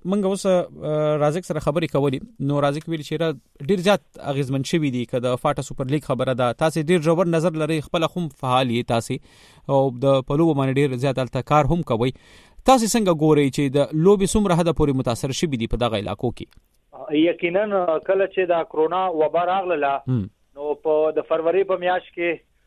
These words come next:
Speaker 2: آ، یو ډېر غټ ایونټ په قبایلي سیمه کې کېدو چې هغې ته یې مرج ډسټرکټس، آ، سپورټس ګالا ویل، چې هغه په باجوړ نه واخله وزیرستانه پورې په دا کې تقریباً لس دولس زره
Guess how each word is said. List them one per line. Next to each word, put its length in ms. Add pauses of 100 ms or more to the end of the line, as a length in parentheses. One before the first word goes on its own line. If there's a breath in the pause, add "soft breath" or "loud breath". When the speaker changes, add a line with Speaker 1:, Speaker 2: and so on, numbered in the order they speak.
(160)
Speaker 2:
آ، 200
یو 220
ډېر 220
غټ 360
ایونټ 320
په 100
قبایلي 460
سیمه 160
کې 160 (320)
کېدو 240
چې 120
هغې 220
ته 140
یې 180 (520)
مرج 320 (100)
ډسټرکټس، 480 (420)
آ، 300
سپورټس 520
ګالا 240
ویل، 180
چې 120
هغه 300
په 280 (420)
باجوړ 380
نه 80
واخله 300
وزیرستانه 640
پورې 420 (380)
په 80
دا 160
کې 200
تقریباً 460
لس 420
دولس 300
زره 320